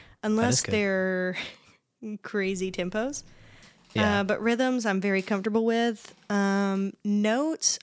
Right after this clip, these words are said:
Speaker 1: I'm not as good at on guitar as I am on saxophone 'cause I haven't practiced it as much.
Speaker 2: Mm-hmm.
Speaker 1: But I've found doing gigs with guitar, usually if there's a chord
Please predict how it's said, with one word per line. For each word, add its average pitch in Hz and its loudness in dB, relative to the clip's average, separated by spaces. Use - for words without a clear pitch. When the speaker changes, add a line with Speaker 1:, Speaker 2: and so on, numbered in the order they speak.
Speaker 1:
I'm 214 -2
not 254 0
as 254 -2
good 240 -2
at 226 -2
on 208 -2
guitar 214 -2
as 185 -8
I 180 -6
am 185 -4
on 180 -8
saxophone 226 -2
'cause 196 -12
I 180 -12
haven't 175 -6
practiced - -10
it 220 -2
as 226 -2
much. 254 -6
Speaker 2:
Mm-hmm. 107 4
Speaker 1:
But 247 -2
I've 240 0
found 220 -2
doing 220 0
gigs 202 -2
with 240 -2
guitar, 254 -4
usually 247 0
if 233 -4
there's 196 -2
a 180 -6
chord 226 0